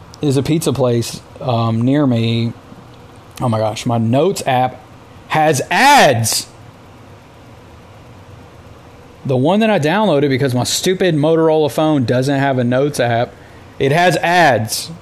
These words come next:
Every time I hit save, there's an ad.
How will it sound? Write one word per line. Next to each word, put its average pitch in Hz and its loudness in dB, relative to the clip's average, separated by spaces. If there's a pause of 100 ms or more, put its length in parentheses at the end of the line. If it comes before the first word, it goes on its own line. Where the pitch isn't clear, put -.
(1600)
Every 143 -2
time 175 -2
I 160 0
hit 156 -2
save, 127 0
there's 113 -2
an 113 -2
ad. 117 -2